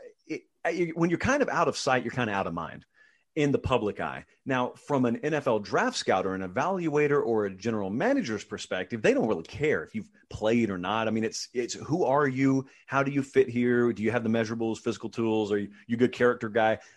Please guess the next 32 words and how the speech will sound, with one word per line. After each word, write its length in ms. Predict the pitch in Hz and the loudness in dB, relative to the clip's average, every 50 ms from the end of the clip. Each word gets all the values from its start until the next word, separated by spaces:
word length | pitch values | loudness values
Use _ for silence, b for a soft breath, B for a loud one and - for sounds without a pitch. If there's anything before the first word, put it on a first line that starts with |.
| b | b
None 220 | b 143 196 233 233 | b 4 4 4 6
of 60 | 175 | 4
that 160 | 185 - 131 | 2 2 2
disappears 600 | 143 147 - - - 143 135 120 92 - - - | 2 2 2 0 -2 -2 -2 0 -2 -4 -8 -12
because 280 | - - - 123 113 98 | -8 0 2 2 2 4
you 100 | 117 123 | 4 4
don't 220 | 117 120 117 - | 4 4 2 0
play 160 | - 120 113 104 | 0 0 0 0
twelve 320 | - 113 117 107 101 95 | 2 2 2 2 2 2
games 480 | 104 107 104 104 101 101 98 98 - - b b b b b b | 0 -2 -2 0 0 -2 -2 -4 -6 -10 b b b b b b
in 180 | 113 110 104 | -2 -2 0
the 60 | 101 | -2
fall 380 | 98 - - 117 110 110 110 104 | -2 2 4 6 6 6 6 4
of 120 | 95 - | 0 -2
two 120 | - 117 104 | -4 -6 -6
thousand 340 | - 104 95 90 - 82 80 | -4 -4 -6 -6 -6 -10 -12
twenty. 280 | - 98 92 78 69 | -8 -6 -6 -6 -6
So, 300 | - - 117 107 101 b b b b b b b - | -2 0 2 2 2 b b b b b b b 0
you 100 | 120 120 | 2 4
know, 80 | 120 | 4
whatever 280 | 120 120 135 139 131 131 | 6 6 6 6 6 6
they 80 | 131 | 6
do 100 | 127 127 | 4 4
in 80 | 120 117 | 4 2
spring 320 | - - - 127 123 117 | 0 0 2 2 2 2
is 120 | 113 104 - | 2 0 0
whatever 260 | 123 113 113 110 110 | 2 2 2 4 4
they 80 | 104 101 | 2 2
do 100 | 104 101 | 2 0
in 80 | 92 | -2
spring. 420 | - - - 127 123 120 113 104 98 | -4 -6 -2 0 0 2 0 0 2
But 220 | 110 101 95 - | 2 0 0 0